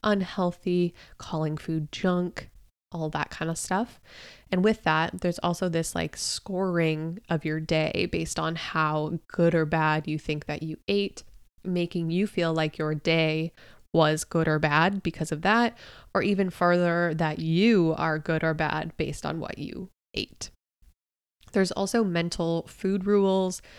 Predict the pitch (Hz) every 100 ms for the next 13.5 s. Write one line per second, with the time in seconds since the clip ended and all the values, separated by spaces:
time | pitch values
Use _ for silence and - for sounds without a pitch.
0 | - - - - 175 160 - - 175 170
1 | 165 170 170 175 165 170 160 - 165 165
2 | 160 156 156 - 165 160 160 165 156 -
3 | - 202 233 185 156 - 160 151 165 180
4 | - _ _ _ 180 156 - - 170 -
5 | - 156 - 160 160 160 156 156 147 -
6 | 156 151 - 160 - 160 - - - 175
7 | - - - - - _ - - - -
8 | _ _ - 190 180 170 165 165 160 160
9 | - _ - 170 156 170 156 156 180 185
10 | 180 - 160 156 160 151 165 160 160 165
11 | - _ _ _ 196 185 170 170 170 170
12 | - 170 156 151 - 151 - - - -
13 | - - - - -